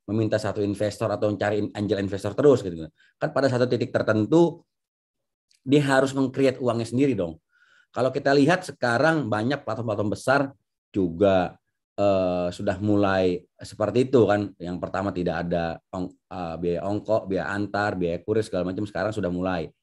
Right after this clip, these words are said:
ada biayanya. Dan dia untuk menutupi cost yang sudah ada sebenarnya. Lalu, eh, banyak juga para startup yang tadinya menggunakan angel investor dari China, dari Rusia, dan lain sebagainya,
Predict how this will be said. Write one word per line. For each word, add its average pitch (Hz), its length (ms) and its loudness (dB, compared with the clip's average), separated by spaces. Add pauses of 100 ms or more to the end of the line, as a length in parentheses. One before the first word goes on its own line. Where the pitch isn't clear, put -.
ada 80 160 -8
biayanya. 80 480 -6 (240)
Dan 92 160 0
dia 127 240 6
untuk 110 320 2
menutupi 101 400 -2
cost 107 320 -4 (320)
yang 101 160 -2
sudah 90 240 -4
ada 101 240 2
sebenarnya. 73 480 -8 (400)
Lalu, 147 480 6 (480)
eh, 120 240 2
banyak 127 400 2
juga 123 720 4 (280)
para 104 800 -2
startup 127 720 -4
yang 107 240 -2
tadinya 104 320 -2
menggunakan 101 640 -2
angel 104 320 2
investor 113 400 -2
dari 92 320 0
China, 101 480 -2
dari 87 240 -2
Rusia, 95 320 -2
dan 95 160 0
lain 87 80 -6
sebagainya, 101 560 -2